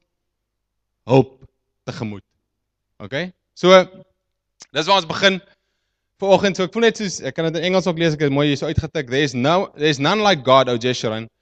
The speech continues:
who rides through the heavens to your help, through the skies in his majesty." Nou, dit was nou aan die begin van die jaar.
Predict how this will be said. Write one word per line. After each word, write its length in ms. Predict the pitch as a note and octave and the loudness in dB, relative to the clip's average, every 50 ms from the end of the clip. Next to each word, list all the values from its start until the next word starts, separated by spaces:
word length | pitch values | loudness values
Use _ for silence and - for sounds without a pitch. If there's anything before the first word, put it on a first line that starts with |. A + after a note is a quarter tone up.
| _ _ - | _ _ -4
who 80 | B2 B2+ | -2 0
rides 360 | A#2 B2 D3 E3+ G3 F#3+ - | 2 2 2 2 0 -2 -4
through 200 | - G#3 F#3+ E3+ | -2 -2 0 2
the 120 | E3+ C#3 | 2 2
heavens 360 | A#2+ A#2+ A#2 A#2 A#2 A2 G#2+ | 2 0 -2 -2 -4 -8 -8
to 120 | - - A#2+ | -8 -6 -4
your 240 | G#2 A2+ B2+ B2+ A2+ | -2 0 2 2 2
help, 260 | B2 A#2 G2+ F2 _ _ _ _ _ _ _ _ _ | 0 -2 -6 -6 _ _ _ _ _ _ _ _ _
through 180 | - F#3+ F#3+ | -2 2 4
the 80 | F#3 F#3+ | 4 2
skies 460 | F3 - - G3 F3 E3 E3 E3 D3+ | 2 0 -4 -4 -2 -2 -2 -2 -2
in 140 | D#3+ F3 E3 | -2 0 0
his 140 | D#3 C#3 C3 | 0 0 0
majesty." 560 | B2+ B2+ B2+ B2 B2+ A#2+ - - G2 F2 E2+ _ _ _ _ _ _ _ _ _ _ _ _ _ _ _ _ _ _ _ _ _ _ | 0 -2 -2 -2 -6 -10 -12 -14 -16 -16 -16 _ _ _ _ _ _ _ _ _ _ _ _ _ _ _ _ _ _ _ _ _ _
Nou, 380 | F#2+ A2 B2 C3 C3 B2 B2 _ _ _ _ _ _ _ _ _ _ _ _ _ _ - | -6 -2 0 0 0 -2 -6 _ _ _ _ _ _ _ _ _ _ _ _ _ _ -8
dit 100 | A#2 B2+ | -4 -2
was 400 | D3+ D3+ C#3+ - - - - _ _ _ _ _ _ _ _ _ | -2 -2 -2 -4 -10 -18 -20 _ _ _ _ _ _ _ _ _
nou 80 | - G#2+ | -12 -12
aan 100 | G#2+ A2 | -10 -10
die 40 | G#2+ | -8
begin 200 | A#2 C3+ C3 B2 | -8 -8 -8 -8
van 100 | - A#2+ | -8 -8
die 80 | A2 | -8
jaar. 160 | G2+ F#2+ F2+ | -8 -10 -12